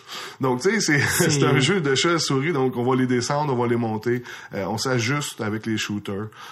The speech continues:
Speaker 1: Euh, là, on voit des nouvelles positions, euh, lorsque le goaler est cou-, est, est dans le co-, sur son poteau, quand la rondelle est en arrière. Souvent, les goalers sont par terre.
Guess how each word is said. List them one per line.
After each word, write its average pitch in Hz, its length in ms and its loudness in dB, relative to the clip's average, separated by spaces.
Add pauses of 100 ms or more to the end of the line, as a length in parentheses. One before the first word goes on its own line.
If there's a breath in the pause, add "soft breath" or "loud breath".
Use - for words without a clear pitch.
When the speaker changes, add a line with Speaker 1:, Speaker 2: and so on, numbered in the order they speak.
(120)
Speaker 1:
Euh, 92 160 -10
là, 104 60 -4
on 107 80 -2
voit 107 140 -4
des 104 100 -2
nouvelles 104 280 -2
positions, 107 760 -4
euh, 92 100 -4
lorsque 95 300 -8
le 98 180 -4
goaler 98 400 -4
est 87 60 -10
cou-, 90 240 -8
est, - 20 -6 (380)
est 80 40 -12
dans 101 140 -8
le 98 60 -8
co-, 95 300 -10
sur 120 200 -6
son 113 160 -4
poteau, 104 400 -4
quand 101 180 -6
la 95 120 -8
rondelle 98 300 -6
est 98 100 -8
en 101 100 -6
arrière. 95 340 -6
Souvent, 95 220 -8
les 95 80 -6
goalers 92 220 -4
sont 95 140 -10
par 92 180 -12
terre. 87 260 -10